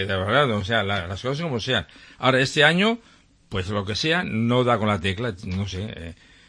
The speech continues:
yo también creo, yo también creo que a pesar de lo que decís o dicen,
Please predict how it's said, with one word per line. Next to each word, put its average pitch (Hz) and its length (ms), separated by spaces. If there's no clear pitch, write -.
yo 113 140
también 240 240
creo, 143 300
yo 135 120
también 120 240
creo 135 300
que 104 240
a 104 80
pesar 123 260
de 131 60
lo 113 100
que 104 240
decís 110 540
o 101 180
dicen, 98 460